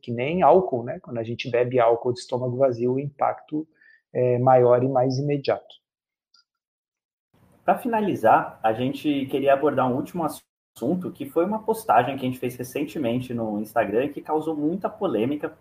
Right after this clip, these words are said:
Speaker 2: que é com relação à cetose e dieta cetogênica. Porque a gente vê muita gente muito preocupado e, em saber se está ou se não está em cetose, como que faz pra entrar em cetose, como entrar em cetose mais rápido, e a gente postou que,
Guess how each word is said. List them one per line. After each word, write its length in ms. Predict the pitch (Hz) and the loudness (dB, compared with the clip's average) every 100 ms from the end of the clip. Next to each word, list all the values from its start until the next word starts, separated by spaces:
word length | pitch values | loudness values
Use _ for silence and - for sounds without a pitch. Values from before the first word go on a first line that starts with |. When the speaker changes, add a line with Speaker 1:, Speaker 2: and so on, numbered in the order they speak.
| _ _ _ | _ _ _
Speaker 2:
que 100 | - | -8
é 40 | 208 | -6
com 160 | 202 | -4
relação 600 | 202 185 180 - 170 170 - | 0 4 4 4 2 2 -2
à 60 | |
cetose 760 | - - - - 123 107 104 - _ _ _ | -2 -4 0 4 6 4 -2 -10 _ _ _
e 60 | 123 | -4
dieta 300 | 135 131 139 | 0 0 0
cetogênica. 760 | 139 143 160 113 98 87 - - _ _ | -6 -4 -2 0 -2 -4 -12 -18 _ _
Porque 200 | 214 - | -6 0
a 40 | 220 | 0
gente 280 | 220 214 | 0 -4
vê 160 | 170 170 | -2 0
muita 400 | 175 233 262 202 | 0 -4 -4 -4
gente 480 | 131 135 175 180 127 | -2 -2 -2 -2 -4
muito 420 | 117 185 254 247 | -2 0 0 -2
preocupado 840 | - 180 180 170 - 127 147 165 143 | -4 -4 -2 -2 2 4 4 2 -2
e, 420 | 160 156 147 143 _ _ | 0 2 0 -2 _ _
em 100 | - | -8
saber 520 | - 294 294 - 143 185 | -2 0 0 0 0 0
se 180 | - | -2
está 360 | 294 - 143 185 | -4 0 2 4
ou 120 | 180 | 2
se 120 | 180 | 0
não 180 | 147 147 | -2 -2
está 320 | 143 - 120 | -2 -2 -2
em 40 | 127 | -2
cetose, 800 | - 110 - 127 160 151 143 - _ | -6 -6 0 2 2 0 -6 -8 _
como 300 | - 240 233 | 0 2 2
que 80 | - | 0
faz 200 | 151 139 | 2 2
pra 100 | - | 0
entrar 200 | 127 123 | -4 -4
em 40 | 113 | -4
cetose, 540 | 98 - 95 170 160 | -8 -8 -4 -4 -4
como 280 | - 233 240 | -4 -2 0
entrar 260 | 208 160 | -2 -6
em 40 | 156 | -8
cetose 420 | - 139 127 123 | -8 -6 -4 -4
mais 220 | 113 101 | -6 -6
rápido, 500 | - 117 151 151 170 _ _ _ _ | 0 2 2 -2 -8 _ _ _ _
e 100 | 262 | -2
a 80 | 254 | 0
gente 320 | 180 190 196 | 0 -2 -4
postou 480 | - 214 208 190 190 | -2 -2 0 0 0
que, 600 | 190 226 226 185 120 90 | -2 -6 -2 0 0 -2